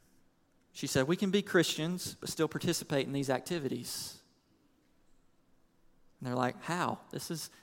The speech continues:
that would be against what Jesus says." "Well, we aren't really wanting to do them, but since it's required,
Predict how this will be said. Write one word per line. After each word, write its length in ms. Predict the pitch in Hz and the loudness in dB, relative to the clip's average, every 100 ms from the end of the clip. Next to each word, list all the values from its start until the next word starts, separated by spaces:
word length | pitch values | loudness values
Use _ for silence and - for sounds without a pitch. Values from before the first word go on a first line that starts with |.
| _ | _
that 120 | 147 | -4
would 120 | 147 139 | -2 2
be 100 | 135 | 2
against 480 | 127 135 - - - _ - _ _ _ _ _ | 2 -2 -2 -10 -12 _ -20 _ _ _ _ _
what 140 | 135 120 | -6 -2
Jesus 680 | 143 147 127 - - - - | -2 0 -2 -6 -8 -10 -14
says." 560 | - 170 147 - - - - - _ _ _ - - - - | -6 -2 -2 -2 -8 -14 -20 -20 _ _ _ -20 -20 -20 -16
"Well, 420 | 175 208 214 208 208 | 2 8 12 12 12
we 300 | 233 226 208 | 10 10 10
aren't 260 | 180 160 | 10 8
really 520 | 135 139 170 190 180 | 2 6 10 12 12
wanting 320 | 147 160 143 127 | 10 8 6 2
to 100 | 120 | -2
do 320 | 127 185 208 | 8 8 8
them, 480 | 135 120 143 175 175 - - _ _ _ _ _ _ - | 6 4 2 0 -6 -16 -20 _ _ _ _ _ _ 8
but 440 | 185 170 - - - | 12 12 10 -4 2
since 280 | 240 233 | 6 10
it's 100 | 202 | 10
required, 760 | 180 - 202 208 196 143 156 165 | 8 8 12 12 12 12 12 8